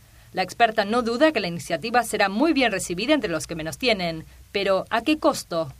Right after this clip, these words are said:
Según el ministro de Salud, Alexandre Padilla, ninguno. El funcionario dijo que la nueva iniciativa no aumentará el presupuesto actual de doscientos noventa y cuatro millones de dólares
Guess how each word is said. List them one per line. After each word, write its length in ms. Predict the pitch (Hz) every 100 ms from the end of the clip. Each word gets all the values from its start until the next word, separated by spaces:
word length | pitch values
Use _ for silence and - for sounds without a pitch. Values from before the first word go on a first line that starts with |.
| - _ -
Según 340 | - 190 220
el 80 | 208
ministro 400 | 190 202 - 196
de 100 | 180
Salud, 420 | 190 208 233 190
Alexandre 540 | 185 170 - 208 190 180
Padilla, 640 | 170 214 208 208 202 220 -
ninguno. 640 | 247 302 294 208 175 160 139 - - - -
El 80 | 185
funcionario 540 | 208 208 208 233 214
dijo 320 | 180 240 330 320
que 80 |
la 100 | 196
nueva 220 | 170 226 220
iniciativa 640 | 180 - 180 214 202 190
no 220 | 202 269
aumentará 440 | 320 226 180 175 220
el 60 |
presupuesto 540 | 214 185 175 233 226 180
actual 380 | - 247 220
de 120 | 170 156
doscientos 480 | 151 233 233 214
noventa 300 | 180 170 147
y 20 | 160
cuatro 300 | 233 226 180
millones 440 | 156 220 214 180
de 120 | 160
dólares 520 | 165 202 190 190 185